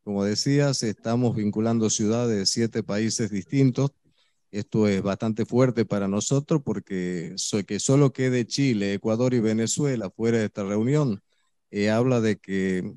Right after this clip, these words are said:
no sé si será el trabajo o generamos interés o por lo que sea, pero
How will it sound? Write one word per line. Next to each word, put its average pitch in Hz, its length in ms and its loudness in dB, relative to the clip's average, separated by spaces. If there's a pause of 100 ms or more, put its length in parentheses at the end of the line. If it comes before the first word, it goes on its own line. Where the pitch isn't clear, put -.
(140)
no 104 140 -4
sé 127 180 0
si 123 160 2
será 120 240 2
el 113 80 -2
trabajo 139 640 0
o 110 100 0
generamos 110 520 -2
interés 123 680 -2
o 110 360 0
por 98 140 -6
lo 92 180 0
que 95 120 -8
sea, 139 380 0
pero 92 540 -2